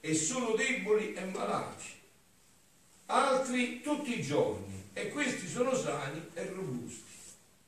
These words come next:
Allora ecco quale dovrebbe essere l'itinerario che insieme dovremmo condurre in questa Quaresima.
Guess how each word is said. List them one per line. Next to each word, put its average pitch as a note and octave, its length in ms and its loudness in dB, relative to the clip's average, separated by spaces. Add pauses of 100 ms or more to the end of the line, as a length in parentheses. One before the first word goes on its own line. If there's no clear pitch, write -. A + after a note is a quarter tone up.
(1120)
Allora - 380 -2
ecco E3+ 380 0
quale D3 300 2
dovrebbe C#3 360 2
essere C3 280 -2
l'itinerario B2+ 1080 -2
che B2 60 -4
insieme B2 760 -2 (720)
dovremmo D3 400 -2
condurre C3+ 540 -2
in A#2+ 100 -6
questa A2+ 300 -6
Quaresima. G2+ 640 -8